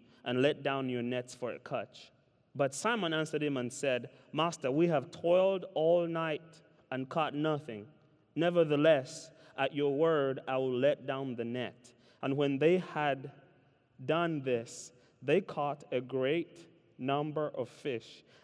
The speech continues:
and their net was breaking. So they signaled to their partners on the other boat to come and help them.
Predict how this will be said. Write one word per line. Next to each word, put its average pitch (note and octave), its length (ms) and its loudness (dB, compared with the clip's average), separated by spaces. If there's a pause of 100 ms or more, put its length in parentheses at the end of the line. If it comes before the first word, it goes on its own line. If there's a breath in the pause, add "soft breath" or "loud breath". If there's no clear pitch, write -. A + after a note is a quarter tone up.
and B2 180 -4
their C3 140 4
net B2 580 -4
was A#2+ 220 -4
breaking. A#2 540 -2
So - 260 0
they C3+ 220 0
signaled D#3 720 -2 (300 loud breath)
to C#3+ 100 -2
their D3 180 4
partners D3+ 840 -2 (680)
on D#3+ 160 0
the D#3 200 0
other E3+ 380 2 (760)
boat C#3+ 600 4 (260)
to C#3 100 -2
come D3+ 480 -4 (120)
and C#3 140 0
help C3+ 360 -2
them. - 140 -12